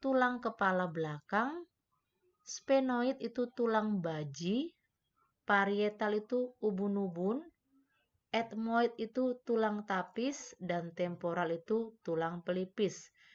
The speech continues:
Nah, dari nama-nama ini boleh kita cocokkan nanti ke bagian gambar ini. Misalnya tadi kan ini dahi,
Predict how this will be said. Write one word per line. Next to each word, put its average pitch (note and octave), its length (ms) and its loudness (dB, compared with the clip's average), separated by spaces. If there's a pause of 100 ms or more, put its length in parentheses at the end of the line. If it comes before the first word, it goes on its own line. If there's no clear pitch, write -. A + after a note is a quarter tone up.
(140)
Nah, F3+ 240 0
dari F3 160 4
nama-nama F3+ 560 -2
ini G#3+ 240 0
boleh G3 240 0
kita F#3+ 240 -4
cocokkan F#3 560 -2
nanti F3 240 -6
ke F#3+ 560 0
bagian E3+ 480 -2
gambar D#3+ 320 -4
ini. F#3 400 0 (640)
Misalnya F3 400 -2
tadi F3+ 240 -2
kan G#3 240 0
ini E3+ 160 -4
dahi, E3+ 560 0